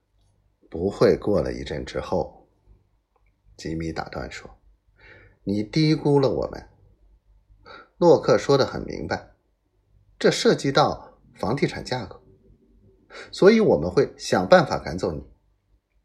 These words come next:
会不断有电话和恶意的破坏等等，外加官方的压力。当你请求警方保护时，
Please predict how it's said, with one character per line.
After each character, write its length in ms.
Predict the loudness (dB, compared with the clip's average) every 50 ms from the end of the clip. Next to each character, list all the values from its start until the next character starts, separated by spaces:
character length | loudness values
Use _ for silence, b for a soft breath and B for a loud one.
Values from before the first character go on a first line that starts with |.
| _ _ B B B B B
会 160 | B 4 4 4
不 300 | 4 2 -2 0 0 2
断 240 | 4 4 4 4
有 100 | 2 2
电 180 | 2 2 0 0
话 200 | 2 0 -2 -2
和 160 | 0 0 0
恶 280 | 0 4 6 6 6 6
意 140 | 6 2 -2
的 80 | -4
破 240 | -4 -4 -6 -6 -4
坏 180 | -4 -4 -6 -6
等 200 | -8 -12 -14 -14
等， 120 | -18 -20 -20 _ _ _ _ _ _ _ _ _ _ _ _ _ _ _ _ _ _ _ _ _ _ _ _ _ _ 0
外 120 | 0 2
加 400 | 2 2 0 0 0 -2 -4 B B B B B
官 280 | _ 0 2 2 2 2
方 220 | 2 0 0 0
的 100 | 0 -2
压 160 | -4 -6 -8 -10
力。 180 | -10 -12 -16 -16 -20 -20 _ _ _ _ _ _ _ _ _ _ -20 _ _ _ B B B B B
当 180 | 2 4 6
你 120 | 6 4 4
请 180 | 2 -2 -4
求 220 | -2 0 2 2 2
警 180 | 0 -2 -4 -2
方 180 | 0 -2 0
保 140 | 0 -2 -6
护 200 | -6 -4 -4 -4
时， 180 | -4 -4 -12